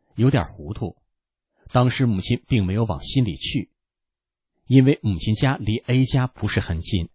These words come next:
所以母亲也是很长时间才去一次。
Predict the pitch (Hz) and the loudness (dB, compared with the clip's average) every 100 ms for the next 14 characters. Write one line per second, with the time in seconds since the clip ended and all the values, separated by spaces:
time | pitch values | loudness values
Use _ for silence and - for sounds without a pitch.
0 | _ _ _ _ _ - 180 180 127 92 | _ _ _ _ _ 0 4 4 2 2
1 | 170 170 107 85 - 101 85 101 113 131 | 0 0 -2 -4 -4 -4 -4 -4 -4 -2
2 | - 151 143 98 - - 107 71 71 - | 0 -2 -2 -8 -8 -8 -8 -10 -12 -12
3 | 71 | -14